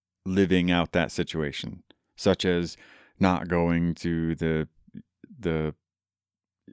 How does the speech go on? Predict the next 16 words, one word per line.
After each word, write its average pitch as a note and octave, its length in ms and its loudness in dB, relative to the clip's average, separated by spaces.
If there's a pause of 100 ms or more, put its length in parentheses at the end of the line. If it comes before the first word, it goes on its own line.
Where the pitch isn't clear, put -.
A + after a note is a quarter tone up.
(460)
I A2 80 0
mean, F#2+ 160 4
anything A2+ 640 6
luxurious, F2 880 4 (580)
you F2+ 100 0
know, E2 380 2
if, - 280 -6 (320)
if G2 180 0
your F#2+ 120 2
phone G2+ 320 6
runs G2+ 260 6
out G2 180 4
of F2 160 -2
battery, G2 540 2 (1400)
that's F2 260 -2
it, G2 340 6